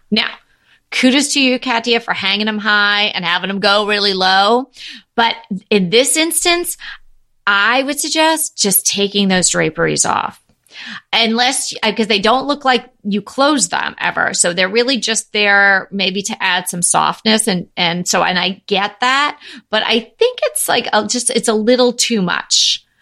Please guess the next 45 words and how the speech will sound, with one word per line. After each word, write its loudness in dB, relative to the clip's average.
uh, 2
for -2
what's -2
going 2
on 0
in -4
the -2
room. -4
That 2
would 4
be -2
my 0
suggestion, -2
'cause -4
I 0
think 0
those 0
windows 2
are 0
so 0
striking -2
on -2
their 0
own. 2
They 4
probably -2
don't -2
need 2
the 0
extra -2
fabric, -2
uh, 4
on -2
the -2
other -2
side. -4
And -2
if -4
you -2
thought 0
that -2
you -2
needed 0
something, -2
uh, -10